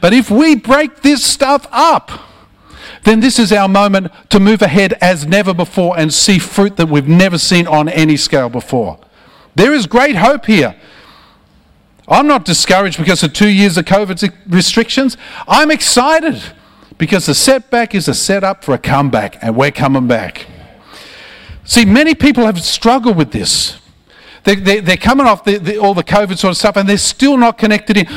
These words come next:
What's the big thing that covid did? Fear is the big thing that covid did, and the second biggest thing it did was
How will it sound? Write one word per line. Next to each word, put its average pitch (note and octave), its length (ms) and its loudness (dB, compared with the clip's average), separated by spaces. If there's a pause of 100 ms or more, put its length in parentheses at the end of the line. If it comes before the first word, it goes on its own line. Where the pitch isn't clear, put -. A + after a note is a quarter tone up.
What's D#4 260 -2
the D#4 80 0
big A#3+ 240 0
thing G#3+ 180 2
that F#3+ 140 0
covid E3 400 -2
did? B2 340 -2 (1400)
Fear C4+ 520 2
is E3 120 -2
the E3+ 80 -2
big F#3+ 220 0
thing G3 160 4
that F3 140 -2
covid E3+ 320 0
did, G3+ 160 2
and F3 120 0
the E3 80 0
second A#3 380 0
biggest G3 240 0
thing G3 140 2
it F3+ 100 -2
did F#3+ 180 0
was E3 160 -2